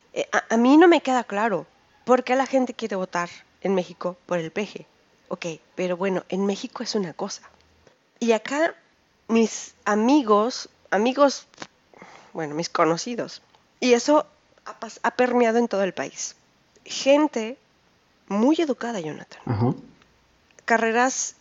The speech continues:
Speaker 1: en sociología, o en ciencias básicas o aplicadas,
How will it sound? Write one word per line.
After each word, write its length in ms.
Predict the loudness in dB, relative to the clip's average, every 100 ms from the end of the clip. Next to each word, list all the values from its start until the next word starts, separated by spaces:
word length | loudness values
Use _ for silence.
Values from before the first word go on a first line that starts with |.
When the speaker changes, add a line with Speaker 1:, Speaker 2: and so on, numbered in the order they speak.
| _
Speaker 1:
en 140 | -4 -2
sociología, 920 | 0 0 0 -2 0 2 4 2 -4 -12 _ _ _ -2
o 120 | 2
en 120 | 4 4
ciencias 760 | 2 2 2 -2 -4 -4 -2
básicas 560 | -2 -2 -4 -4 -6 -6
o 40 |
aplicadas, 760 | -10 -10 -4 -2 0 -2 -6